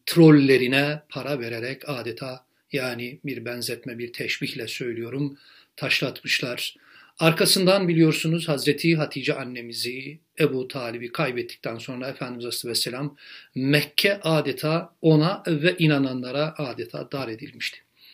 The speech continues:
Evet, bu dinin ilk inananları kadınlar olduğu gibi o erkeklerin yanında aslan gibi duruşlarıyla Efendimiz Aleyhisselatü Vesselam'ın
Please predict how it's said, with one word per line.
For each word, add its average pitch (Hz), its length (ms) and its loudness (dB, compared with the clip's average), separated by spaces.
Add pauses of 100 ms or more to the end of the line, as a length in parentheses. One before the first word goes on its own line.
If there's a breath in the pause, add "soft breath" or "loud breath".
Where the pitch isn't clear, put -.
(260 soft breath)
Evet, 135 420 2 (540 loud breath)
bu 156 280 2
dinin 208 500 2
ilk 220 340 2
inananları 170 600 4
kadınlar 156 420 2
olduğu 117 400 -4
gibi 151 580 -2 (480 loud breath)
o 196 240 2
erkeklerin 165 680 0
yanında 143 540 0 (360 soft breath)
aslan 180 600 2
gibi 160 260 2
duruşlarıyla 143 1000 2 (220 loud breath)
Efendimiz 160 420 2
Aleyhisselatü 147 240 0
Vesselam'ın 139 800 0